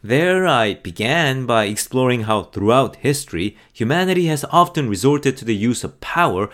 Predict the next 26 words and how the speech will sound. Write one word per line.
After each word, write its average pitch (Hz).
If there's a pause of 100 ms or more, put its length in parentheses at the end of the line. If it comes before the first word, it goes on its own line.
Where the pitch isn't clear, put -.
(120)
and 120
even 151
violence 101
to 120
advance 101
their 92
truths 92
or 101
ideals. 110 (460)
But 214
the 208
motivations 180
that 95
I 143
described 110
during 90
that 82
episode 85
for 82
seizing 120
and 87
using 101
that 80
kind 78
of 73
power 95